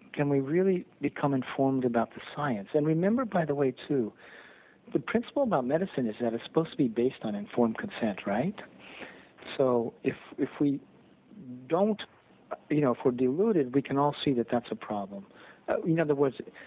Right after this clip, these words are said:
you go to these people and say, instead of saying that the drugs are no good, you can say, "Well, wh-, how about the information that is told about the drugs?" And once you can see that that is not, had not been accurate, that the chemical imbalance, uh, story has been fraudulent,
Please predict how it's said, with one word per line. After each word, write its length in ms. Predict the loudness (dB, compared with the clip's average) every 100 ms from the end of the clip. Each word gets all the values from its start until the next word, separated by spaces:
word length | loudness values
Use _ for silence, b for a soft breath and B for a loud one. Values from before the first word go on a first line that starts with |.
| B
you 100 | -2
go 100 | 0
to 60 | 2
these 160 | 2 0
people 240 | -2 0 0
and 100 | 0
say, 280 | 0 0 0 -8 B B B B -16 -16 _ _ _
instead 280 | -10 -2 0
of 80 | 0 0
saying 140 | 0
that 120 | 0
the 60 | -2
drugs 340 | 0 0 0
are 60 | 0
no 160 | 2 2
good, 320 | 0 -2 -2
you 100 | -6
can 140 | -6 -4 0
say, 100 | 2
"Well, 220 | 2 0
wh-, 240 | -4 -6 0
how 60 |
about 220 | 0 0
the 100 | -4 -2
information 800 | -2 0 -4 0 0 0 -2 0
that 120 | 0
is 80 | -2 -6 -2
told 220 | -2 0
about 320 | -2 -2 -2
the 60 | -6
drugs?" 380 | -6 -6 -6 -10 -16 B B B 0
And 100 | 2
once 180 | 2 2
you 80 |
can 160 | 2 0 0
see 80 | 0
that 220 | 0 0
that 240 | 0 2
is 100 | 0 0 -2
not, 280 | 0 0 0
had 180 | 0 2
not 240 | 0 0
been 120 | -2
accurate, 560 | -2 -4 -4 -2 -2 -4 -20 B B
that 100 | -8
the 80 | -4
chemical 360 | 0 2 2 2
imbalance, 400 | 2 2 2 -2 -8 -4
uh, 220 | -2 -2
story 280 | -2 2 2
has 100 | 2 -4
been 360 | -4 -4 -6 -14 B B B B 0
fraudulent, 580 | 4 4 2 -2 -2